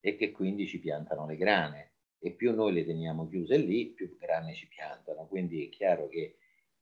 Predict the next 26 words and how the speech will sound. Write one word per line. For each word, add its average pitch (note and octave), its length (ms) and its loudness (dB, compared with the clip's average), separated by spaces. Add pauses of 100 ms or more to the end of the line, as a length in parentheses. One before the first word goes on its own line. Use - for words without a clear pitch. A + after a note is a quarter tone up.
(240)
qualunque G#2+ 560 8
siano G2+ 320 4
gli F2 180 0
strumenti F2 640 -2
che D#2 140 -6
vengono D#2+ 400 -8
usati, E2 540 4
che - 120 -18
sia D2+ 260 -8
una D#2 120 -6
psicoterapia, D2+ 800 -8
che D2+ 120 -10
sia D#2 320 -4
un'autoanalisi, D2+ 920 -6
che - 120 -12
sia - 240 -10
la D2 120 -6
meditazione, D#2 600 -16
quello F#2 180 -2
che D#2 120 -4
sia, D2 440 -14 (460)
eh, - 200 -4
si - 180 -6
tratta A2+ 480 8
di G2 280 2
aprire F#2+ 920 4